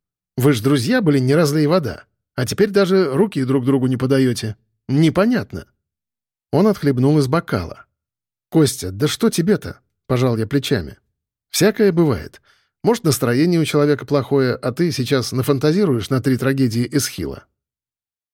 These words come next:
«Эсхила твоего я не знаю, а вот глаз у меня». Он замялся. «Профессиональный, короче.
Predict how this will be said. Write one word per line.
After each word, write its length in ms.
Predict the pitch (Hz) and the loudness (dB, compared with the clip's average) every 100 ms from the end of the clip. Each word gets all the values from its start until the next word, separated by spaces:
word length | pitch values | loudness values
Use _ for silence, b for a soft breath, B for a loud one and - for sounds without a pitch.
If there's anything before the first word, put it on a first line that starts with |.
| - | 0
«Эсхила 380 | 185 - 277 190 | 0 2 0 2
твоего 340 | 147 143 135 | 2 2 4
я 140 | 135 | 2
не 120 | 131 123 | 0 -2
знаю, 560 | 104 151 226 233 202 - _ - | 0 0 2 2 0 -6 _ -2
а 140 | 139 | 0
вот 160 | 135 120 | 0 0
глаз 360 | 147 277 - | 2 2 0
у 40 | 127 | -2
меня». 420 | 107 87 76 - _ _ _ _ | -4 -6 -12 -18 _ _ _ _
Он 180 | 135 120 | 0 2
замялся. 600 | 123 156 120 - - - _ _ _ _ _ _ | 2 0 -2 -6 -14 -16 _ _ _ _ _ _
«Профессиональный, 760 | - 147 185 226 247 277 151 117 | -2 0 0 0 2 2 0 0
короче. 440 | 151 165 107 - | 0 0 -2 -8